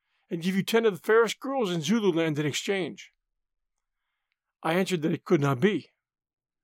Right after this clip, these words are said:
Now the king began to grow angry. "I will keep her, whether you wish it or no,"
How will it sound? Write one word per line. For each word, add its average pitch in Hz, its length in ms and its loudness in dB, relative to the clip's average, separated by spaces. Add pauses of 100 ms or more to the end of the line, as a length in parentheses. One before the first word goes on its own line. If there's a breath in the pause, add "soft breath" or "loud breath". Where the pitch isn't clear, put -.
(380)
Now 175 260 4
the 254 100 2
king 208 280 -2
began 165 280 -2
to 135 80 -2
grow 147 220 2
angry. 131 400 -2 (1000)
"I 240 120 8
will 294 120 6
keep 233 260 4
her, 92 160 -14 (540)
whether 185 180 0
you 285 180 6
wish 285 240 2
it 240 100 2
or 208 100 8
no," 135 420 -2